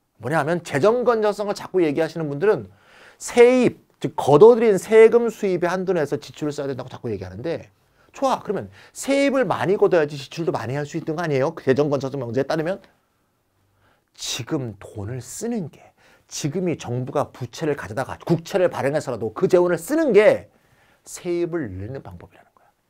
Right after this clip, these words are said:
간단하게 말해서 올해 성장률이 마이너스가 될 가능성이 굉장히 높죠. 올해 성장률이 마이너스 일 프로가 됐다 이거야. 이후에 십 년간 일 프로 성장했을 때의 세입과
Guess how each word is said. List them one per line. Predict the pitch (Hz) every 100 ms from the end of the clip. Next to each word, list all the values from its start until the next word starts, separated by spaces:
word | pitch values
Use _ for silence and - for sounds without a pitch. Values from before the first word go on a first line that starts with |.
| _ _ _ -
간단하게 | - - 135 170 220 247
말해서 | 185 92 127 - 90 92 156 202 _ _ - - - -
올해 | 143 202 247 226
성장률이 | - 220 214 202 160 170 92
마이너스가 | - 113 143 175 170 190
될 | 156
가능성이 | 139 127 135
굉장히 | 117 131 101
높죠. | 98 - 110 139 185 _ - - - -
올해 | 151 220 262
성장률이 | 240 226 214 208
마이너스 | 175 117 127 175 185 - -
일 | 180 196
프로가 | - 226 165
됐다 | 95 -
이거야. | - - _ _ _ _ _ _ -
이후에 | 240 254 269 247
십 | - -
년간 | 254 247 226 208 233 220
일 | 170 175
프로 | - 214
성장했을 | 196 190 180 160 160 - 190 175
때의 | 156 160
세입과 | - 202 170 - 95 80